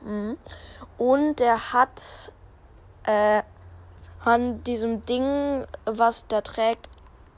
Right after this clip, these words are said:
ei-, eine rote Laterne bekommen. Hübsch, hübsch, Kappa. Und eine Goldmedaille, die er sich bestimmt nicht verdient hat. Und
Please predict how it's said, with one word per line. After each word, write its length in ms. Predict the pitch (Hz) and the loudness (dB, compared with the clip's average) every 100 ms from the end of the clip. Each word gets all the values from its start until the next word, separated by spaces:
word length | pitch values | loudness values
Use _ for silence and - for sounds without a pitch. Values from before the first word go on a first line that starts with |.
| - - - - - - | -20 -20 -20 -20 -16 -6
ei-, 120 | 202 - | -4 -2
eine 200 | 208 202 | -2 0
rote 380 | 208 233 - | 2 2 0
Laterne 520 | 226 202 - 220 214 202 | -2 -2 -2 -2 -2 -2
bekommen. 560 | 202 - 208 220 269 - - - - | -4 -4 -4 -4 -6 -12 -20 -16 -2
Hübsch, 260 | 247 - | -2 2
hübsch, 240 | 285 - - | 0 0 -4
Kappa. 300 | 269 320 403 - - - - - - - | -2 0 -2 -8 -20 -20 -20 -20 -20 -6
Und 380 | - 240 254 240 - | 0 2 0 -4 -8
eine 260 | - 220 214 | -4 -2 -2
Goldmedaille, 920 | 202 214 226 254 262 247 262 269 285 | 2 6 6 4 2 4 6 4 0
die 220 | 220 226 233 | -4 0 0
er 120 | 226 | 2
sich 220 | 226 - | -2 -4
bestimmt 420 | 214 - 240 233 | -10 -2 -2 -2
nicht 180 | 220 - | -6 -8
verdient 720 | - - - 226 202 240 262 | -12 -16 -8 -6 -4 -4 -4
hat. 120 | 247 - - | -4 -2 4
Und 640 | 339 415 466 - - | 6 6 2 0 -12